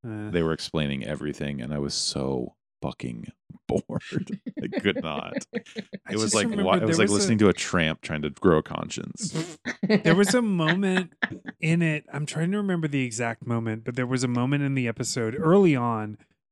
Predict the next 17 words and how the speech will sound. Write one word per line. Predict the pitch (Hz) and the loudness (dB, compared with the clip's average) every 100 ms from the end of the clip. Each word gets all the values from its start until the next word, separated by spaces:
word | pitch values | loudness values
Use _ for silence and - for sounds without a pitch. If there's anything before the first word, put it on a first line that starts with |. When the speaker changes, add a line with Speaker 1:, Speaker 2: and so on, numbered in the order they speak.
| - | -2
Speaker 1:
where | 139 127 | 0 2
Joe | 117 127 123 | 0 2 2
and | 139 | 2
I | 131 117 117 | 0 0 -2
looked | 113 127 - | 0 -2 -2
at | 127 | -2
each | 120 131 | 0 0
other | 120 | 0
and | 117 | -2
went, | 113 113 - _ _ _ _ _ _ _ 139 113 | -2 -6 -12 _ _ _ _ _ _ _ -18 0
"What | 156 170 - | 4 4 2
the | 226 - | -2 0
fuck | 175 165 - | 2 2 2
is | 143 135 | 0 0
going | 135 120 113 | -2 0 -2
on?" | 110 117 107 110 | 0 0 -2 -2
Like, | 127 127 | 0 0